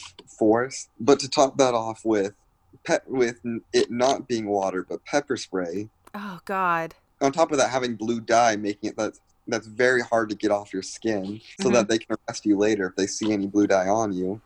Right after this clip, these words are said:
Speaker 1: It's real, it's really nasty. I, I, I don't know how the protesters can sit there and just take that much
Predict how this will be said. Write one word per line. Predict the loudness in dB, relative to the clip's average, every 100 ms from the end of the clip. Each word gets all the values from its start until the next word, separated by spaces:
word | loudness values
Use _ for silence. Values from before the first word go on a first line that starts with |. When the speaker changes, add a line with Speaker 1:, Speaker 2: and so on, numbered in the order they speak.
| -8
Speaker 1:
It's | -8 0
real, | 8 8 8 0 0
it's | 0 -2 -20 -20 -4
really | 4 4 4 2
nasty. | 0 -4 -8 -6 -6 -8 _ _ _ -20 -20 _ _
I, | 4 4 4 2
I, | 2 4
I |
don't | 2
know | 2 0
how | -2
the | -4
protesters | -6 -4 -6 -8 -14
can | -14
sit | -10 -4 -2 -2
there | -4 -2
and | -2
just | -4 -6 _ -14 -6
take | 2 4 4 -2 -18 _ _ _ _ -12
that | 0 2 4 2
much | -2 -2 -8 -10 -14 -16